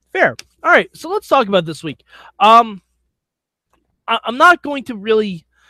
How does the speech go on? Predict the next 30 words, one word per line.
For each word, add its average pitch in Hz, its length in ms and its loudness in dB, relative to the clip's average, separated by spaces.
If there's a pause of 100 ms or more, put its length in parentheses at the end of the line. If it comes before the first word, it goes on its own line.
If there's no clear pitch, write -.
(320)
get 196 160 2
into 175 260 -6
the 160 120 -4
Josh 156 640 2 (100)
and 139 340 -8
J 135 200 -6
B 127 180 -12
stuff 131 340 -12
because, 135 240 -12
honestly, 156 720 -4 (1300)
until 240 560 2
the 175 160 -2
big 185 240 0
spoiler 180 540 -2
that 170 200 0 (100)
was 151 240 -8
revealed 156 500 0
on 151 260 0
Impact's 143 420 -4
Twitter 143 320 -6
happens, 156 500 0
nothing 156 300 -4
is 135 140 -10
going 143 220 -12
to 139 80 -4
happen 123 380 -8
with 120 140 -20
this - 180 -20
storyline. 117 280 -20 (720)
Uh, 143 580 2